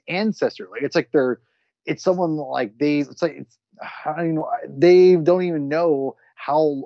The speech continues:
how long, you know, removed she is from the San Tekka family, from those people. We, they don't even know.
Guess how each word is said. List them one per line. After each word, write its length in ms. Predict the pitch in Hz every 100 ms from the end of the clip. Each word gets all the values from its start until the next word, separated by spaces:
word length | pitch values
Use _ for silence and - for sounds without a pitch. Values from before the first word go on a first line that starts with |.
| -
how 100 | 143
long, 560 | 151 131 147 151 123 120
you 100 | 135
know, 240 | 117 113 - _
removed 440 | 147 131 123 160 175
she 220 | - 113
is 140 | 107
from 140 | - 120
the 80 | 107
San 220 | 120 110
Tekka 300 | 120 113 101
family, 420 | 113 104 98 92
from 180 | - 113
those 160 | 104
people. 480 | - 139 147 104 - - _ - -
We, 100 | 156
they 180 | 131 156
don't 180 | 202
even 260 | 156 113 98
know. 340 | 101 202 165